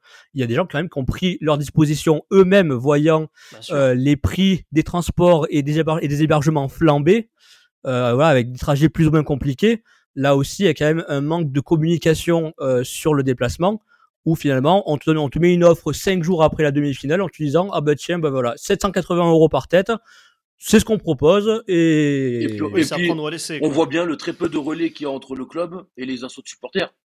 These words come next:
Speaker 2: C'est vrai.
Speaker 3: Puisque
Speaker 1: Ça aurait pu être un bel événement de, de co-créer ce, ce
Speaker 3: Absolument.
Speaker 1: déplacement entre le club et les assos.
Speaker 3: Absolument.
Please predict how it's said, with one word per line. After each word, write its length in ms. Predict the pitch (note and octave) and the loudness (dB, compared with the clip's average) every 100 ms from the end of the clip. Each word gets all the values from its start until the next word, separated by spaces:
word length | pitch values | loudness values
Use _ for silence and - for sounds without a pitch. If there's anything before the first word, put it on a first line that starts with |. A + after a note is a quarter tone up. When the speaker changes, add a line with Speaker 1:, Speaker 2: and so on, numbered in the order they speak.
| _ _ _ _ _ _ _ _ - | _ _ _ _ _ _ _ _ -16
Speaker 2:
C'est 100 | C#3 | -12
vrai. 140 | B2+ | -8
Speaker 3:
Puisque 240 | D3 C#3+ | -6 -6
Speaker 1:
Ça 160 | - E3+ | -2 2
aurait 200 | E3 F#3 | 6 6
pu 120 | - | 6
être 200 | A#3+ - | 2 2
un 140 | E3+ E3 | -2 0
bel 180 | F#3+ G3+ | 4 4
événement 460 | G#3 A3 A#3 A3 | 4 2 2 0
de, 220 | D#3 D3 | 0 0
de 100 | D3 | 0
co-créer 600 | D#3 G#3+ G3+ G3+ F3+ F3+ | 0 0 -2 0 2 4
ce, 60 | F#3 | 2
ce 80 | D#3 | -2
Speaker 3:
Absolument. 200 | C#3+ D#3 | -2 -2
Speaker 1:
déplacement 540 | D#3 D#3+ E3 E3+ F3 E3+ | 0 -2 -4 -6 -6 -8
entre 240 | D#3+ E3 | -6 -2
le 100 | D#3+ | 0
club 220 | F3+ D#3+ | 0 0
et 20 | |
les 140 | D3 D3 | 0 0
assos. 340 | C#3+ E3 C#3+ - _ | 0 0 0 -4 _
Speaker 3:
Absolument. 440 | - - C3 - | -20 -16 -14 -14